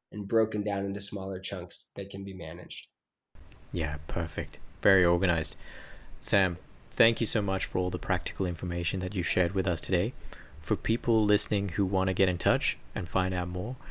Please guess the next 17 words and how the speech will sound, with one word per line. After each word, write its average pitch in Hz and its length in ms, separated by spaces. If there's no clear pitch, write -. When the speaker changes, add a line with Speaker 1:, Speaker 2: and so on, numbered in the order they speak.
Speaker 2:
how 104 180
should - 240
they 92 160
connect 85 340
with 87 120
you? 78 120
Speaker 1:
So - 160
the 135 80
best 151 260
way 143 120
to 131 100
connect 123 540
is 113 380
really 123 280
easy. 117 320
Just 120 280
go 113 400